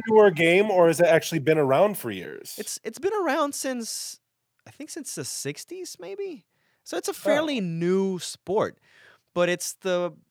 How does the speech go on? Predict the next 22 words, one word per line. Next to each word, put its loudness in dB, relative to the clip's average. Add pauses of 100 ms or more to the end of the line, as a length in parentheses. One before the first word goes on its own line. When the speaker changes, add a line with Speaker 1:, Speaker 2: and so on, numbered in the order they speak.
(120)
Speaker 2:
it's -10
the, -4 (1120)
the -10
fastest -4
growing -4
sport -8
in -12
the -10
U -6
S -6
right -8
now. -12 (720)
Speaker 1:
Really? -2 (400)
Speaker 2:
Yeah, -10 (200)
yeah. -12 (640)
And -6
so 0 (320)
I, -4
I -6
start -6
researching -6
what, -8